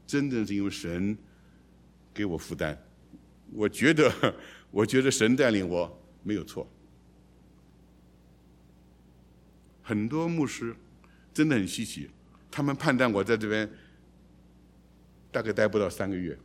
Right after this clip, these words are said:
他们错了。不是他们对错的问题，而是我发现圣灵在这里做工作，改变我们整个教会的形象。不是一个赶牧师的教会，而是一个欢迎人来的聚会，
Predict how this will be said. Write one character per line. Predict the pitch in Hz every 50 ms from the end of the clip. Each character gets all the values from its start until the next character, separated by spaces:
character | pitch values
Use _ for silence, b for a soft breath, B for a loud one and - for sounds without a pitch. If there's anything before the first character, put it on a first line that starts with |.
| - - - - - - - - _ - - - - - - - - - - - - - - _ _ -
他 | - 120
们 | 110 107
错 | - - 143 107
了。 | 71 - - - - - - - - - - - - - - - - b b b b b b b b b b b - -
不 | - 113 160
是 | 185 175 -
他 | 123 117 120
们 | 110 110 104
对 | 104 127 101 87
错 | - 101 95
的 | 87
问 | 90 82
题， | 76 - - 58 - - - - - - - _ - - - - - - -
而 | 107 104
是 | 101
我 | 98 92
发 | 90 - - 107
现 | 101 101 107 95
圣 | 90 - - 110 95
灵 | 95 95 95
在 | 98 92
这 | 80 87
里 | 82 85 85
做 | 85 98 85
工 | 78 87 87 87
作， | 85 90 76 B B B B B B -
改 | - 117 110 101 101
变 | - 170 156 135
我 | 110 104
们 | 98 98 101
整 | - - 80
个 | 87 -
教 | 104 113 95
会 | 87 87
的 | 80
形 | 78 - 80 76
象。 | 78 - 95 76 - - - - - - - b b b b b b
不 | - 135 151
是 | 143 151
一 | 143
个 | 131
赶 | 117 107 92 - 98
牧 | 110 113
师 | 104 - 110
的 | 104
教 | 101 117 101 87
会， | 92 104 85 - - - - - - - b b b b b b
而 | - - 117 127
是 | 123 127
一 | 120
个 | 113 110
欢 | - - 131 123 123
迎 | 120 113
人 | 110 101
来 | 98 90 90
的 | 90 90
聚 | 82 - 90
会， | 80 90 80